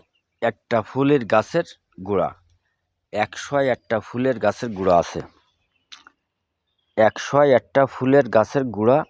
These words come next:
এই জায়গায় আছে। এবার এই গাছটা আপনারা যারা, যারা তুলতে চান এবং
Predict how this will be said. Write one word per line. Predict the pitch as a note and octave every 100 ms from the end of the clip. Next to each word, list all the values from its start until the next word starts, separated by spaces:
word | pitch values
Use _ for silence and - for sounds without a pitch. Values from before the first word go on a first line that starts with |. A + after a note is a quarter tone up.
| _
এই | F#2+
জায়গায় | G2 F2+ F2
আছে। | D#2+ - - _ _ _ _ _ _ _ -
এবার | A#2 A2+ F#2 - _ - _
এই | B2+ D3
গাছটা | B2 A2+ - - E2+ - _ _
আপনারা | - - C#3 C3
যারা, | G2 G2+ A#2+ - _ D#2+
যারা | G2 F#2+ G2+ A#2
তুলতে | - G#2 - A#2
চান | - G#2 A2+ C#3 _ _ _ _ _ _ - - _ - _ -
এবং | F#2+ G#2